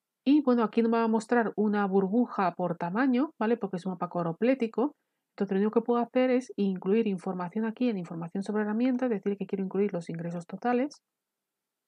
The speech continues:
¿vale? Decirle, por ejemplo, que quiero incluir los costes totales, como hemos hecho en el anterior,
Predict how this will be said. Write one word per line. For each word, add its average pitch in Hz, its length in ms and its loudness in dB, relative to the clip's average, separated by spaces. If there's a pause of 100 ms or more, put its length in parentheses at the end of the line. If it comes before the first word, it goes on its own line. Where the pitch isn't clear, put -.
(600)
¿vale? 240 180 2
Decirle, 196 360 0
por 190 120 -4
ejemplo, 190 320 -4
que 180 100 -6
quiero 190 180 -4
incluir 185 440 -2
los 170 300 -8
costes 175 340 -10
totales, 240 440 -4
como 185 160 -6
hemos 175 180 -10
hecho 175 180 -12
en 165 60 -10
el 156 80 -10
anterior, 233 480 -2